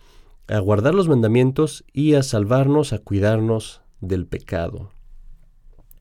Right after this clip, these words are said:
El tercer aspecto del que hablábamos son los sacramentos, y esto es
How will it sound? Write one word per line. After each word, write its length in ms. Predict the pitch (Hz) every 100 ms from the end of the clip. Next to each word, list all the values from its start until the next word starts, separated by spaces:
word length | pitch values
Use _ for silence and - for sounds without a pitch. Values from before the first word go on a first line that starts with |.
| - - - - - - - -
El 140 | 156
tercer 320 | 165 147 240
aspecto 460 | 254 - 196 - 185
del 160 | 151
que 100 | 135
hablábamos 800 | 117 110 120 117 110 117 - - - - -
son 260 | - 143 156
los 120 | 143
sacramentos, 680 | 123 107 113 139 143 127 -
y 180 | 139 165
esto 300 | 165 - 180
es 280 | 143 139